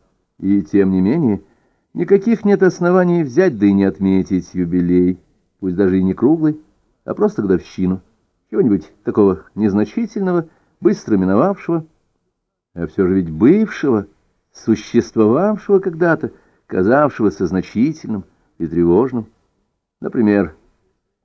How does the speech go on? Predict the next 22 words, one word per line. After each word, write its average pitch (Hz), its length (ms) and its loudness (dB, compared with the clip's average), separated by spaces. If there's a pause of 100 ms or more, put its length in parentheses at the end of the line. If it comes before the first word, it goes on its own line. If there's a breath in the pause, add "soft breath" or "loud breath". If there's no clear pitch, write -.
(140)
шестую 180 520 -2
годовщину 123 760 0 (420)
голодной 143 460 0
зимы 117 460 2
пустого 110 480 0
декабря 101 540 0 (420)
тысяча 113 320 -4
девятьсот 101 400 0
девяносто 101 360 -4
первого 95 340 -4
года. 92 260 -8 (1500)
В 87 80 -14
декабре 190 760 2 (300 soft breath)
тысяча 190 320 -4
девятьсот 170 360 0
девяносто 151 380 -2
первого 139 320 2
года, 135 380 0 (540 soft breath)
помню, 151 360 0
мучительно 139 580 0
хотелось 107 480 -2
есть. 85 320 -6